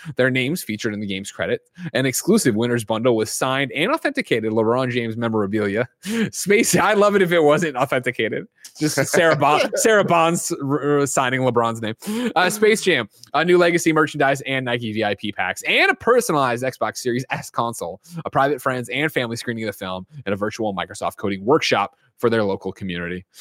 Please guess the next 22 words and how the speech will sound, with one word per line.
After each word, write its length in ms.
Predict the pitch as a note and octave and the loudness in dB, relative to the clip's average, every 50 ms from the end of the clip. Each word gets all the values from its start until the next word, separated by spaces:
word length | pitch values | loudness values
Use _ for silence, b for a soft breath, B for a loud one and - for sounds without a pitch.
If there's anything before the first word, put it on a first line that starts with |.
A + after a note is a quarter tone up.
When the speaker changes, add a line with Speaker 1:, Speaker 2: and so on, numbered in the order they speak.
| B B B - | B B B -2
Speaker 1:
To 80 | C#3+ | -2
help 120 | D3+ C3+ - | -2 0 2
coders 300 | F3 E3+ D#3+ D#3 D3 - | 4 4 4 4 4 2
ge-, 100 | D#3 - | 0 2
of 180 | C#3 C3 B2+ | 2 0 2
all 240 | B2+ D3 D3+ D3+ D3 | 2 4 4 4 4
ages 320 | D3+ D3 C#3 D3+ D3 C3 | 4 4 4 2 0 2
jumpstart 380 | - - C#3 B2 - - C3 B2 | 0 -2 -4 -2 -2 -2 0 0
their 100 | B2 A#2 | 0 -2
creativity, 500 | - - A2 A2 - A2+ G#2+ G#2 G#2+ G#2+ | -2 -4 -4 -4 -4 -4 -4 -4 -4 -4
Microsoft 420 | G2+ G#2+ G#2 A2 A2+ - G#2+ G2+ | -4 -6 -6 -8 -8 -8 -8 -8
stores 320 | - - A#2 A2+ A2 G#2+ G2 | -6 -4 -2 -2 -2 -2 -4
are 140 | - A2 G#2+ | -4 -2 -2
hosting 300 | A#2+ A#2 - B2+ A#2+ - | -2 -4 -4 -8 -10 -8
free 260 | - C#3+ C#3+ C3+ D3 | -2 0 2 2 4
one-of-a-kind 560 | C#3+ C#3 C#3+ D3+ D3+ - C#3 C#3 D3+ F3 - | 4 4 2 0 0 -2 -2 -2 -2 -2 -2
Space 240 | - D#3 E3+ E3+ - | 0 2 2 2 2
Jam: 240 | - D3 D3 D3 D3 | 0 0 0 0 0
A 140 | C#3 C3+ | -2 -2
New 260 | B2+ C#3 F3 A#3 C#4 B3+ | 0 0 0 0 2 4
Legacy 420 | E3+ D3+ D3 D3 - - D3 D3+ | 2 4 2 0 -2 -2 -4 -4
themed 380 | - - F3 C#3+ B2 B2 A#2+ | -2 -2 -2 -2 -2 -4 -6